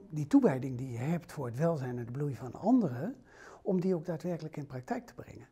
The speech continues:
Dat is niet, dat zijn geen loze woorden, dat is de ander daadwerkelijk in staat stellen om. En dat doe je door opleidingen, alle opleidingen, want jullie financieren niet alleen maar directe taakgerelateerde opleiding, maar ook als iemand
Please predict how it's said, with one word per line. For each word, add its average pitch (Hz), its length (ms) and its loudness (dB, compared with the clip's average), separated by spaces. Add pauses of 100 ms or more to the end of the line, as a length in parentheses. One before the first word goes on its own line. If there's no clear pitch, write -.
Dat 160 180 -2
is 175 120 0
niet, 175 260 4
dat - 140 2
zijn 196 140 4
geen 151 160 -2
loze 135 320 -2
woorden, 185 520 2 (460)
dat 156 440 0
is 151 300 0
de 135 160 -4
ander 214 380 4
daadwerkelijk 170 680 2
in 196 140 0
staat 214 380 2
stellen 160 360 -2
om. 156 300 6 (800)
En 165 100 -2
dat 127 140 0
doe 127 120 -2
je 104 80 -6
door - 320 -8
opleidingen, 226 640 4 (720)
alle 185 240 10
opleidingen, 233 720 10
want 131 160 0
jullie 127 240 0
financieren 131 680 0
niet 143 200 0
alleen 127 240 2
maar 117 200 0
directe 139 580 4 (120)
taakgerelateerde 175 1080 4
opleiding, 160 540 0
maar 135 100 2
ook 131 160 -2
als 120 140 -6
iemand 117 300 -6